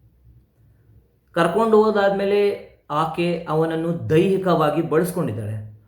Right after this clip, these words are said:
ಹದಿಮೂರು ವರ್ಷದ ಒಬ್ಬ ಬಾಲಕನನ್ನು ದೈಹಿಕವಾಗಿ ಬಳಸ್ಕೊಳ್ಳೋದು ಕಾನೂನು ರೀತಿ ಅಪರಾಧವಾಗುತ್ತೆ. ಅದು ಪೋಕ್ಸೋ ಆ್ಯಕ್ಟ್ಗೆ ಕಾರಣ ಆಗುತ್ತೆ.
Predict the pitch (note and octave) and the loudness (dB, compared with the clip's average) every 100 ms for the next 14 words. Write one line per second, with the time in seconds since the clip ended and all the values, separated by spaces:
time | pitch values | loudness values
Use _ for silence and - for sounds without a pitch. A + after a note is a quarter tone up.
0 | _ D#3 F3 A3 A3+ F#3+ G3+ F#3+ E3+ D#3 | _ -2 2 4 4 2 0 -2 0 0
1 | - D#3 E3+ E3+ D3+ D3+ D3+ D3 F3 - | 0 0 0 -2 -2 -4 -4 -2 -2 -2
2 | D#3+ C#3+ C#3 A#2 C#3+ D#3 D3 B2+ B2 B2+ | -4 -4 -4 -4 -4 -4 -4 -4 -4 -6
3 | B2+ - - _ _ _ _ - C#3 E3+ | -8 -14 -20 _ _ _ _ -4 0 0
4 | F3+ E3+ C#3+ C#3 D3+ B2+ C#3+ D3 C#3+ B2 | 2 2 0 -2 -4 -4 -2 0 0 -2
5 | A#2 A2+ B2+ C3 C#3+ D3+ F#3 - - _ | -4 -8 -8 -8 -2 0 0 -2 -14 _
6 | - F#3 F#3 F#3+ F3+ D3 C#3 B2+ B2 C3+ | -6 -4 -2 -2 0 -2 -6 -6 -4 -2
7 | - - - - _ - C#3+ D3+ B2+ G#2+ | -4 -12 -20 -20 _ -4 -2 0 -2 -6
8 | F2+ G#2 - | -8 -14 -16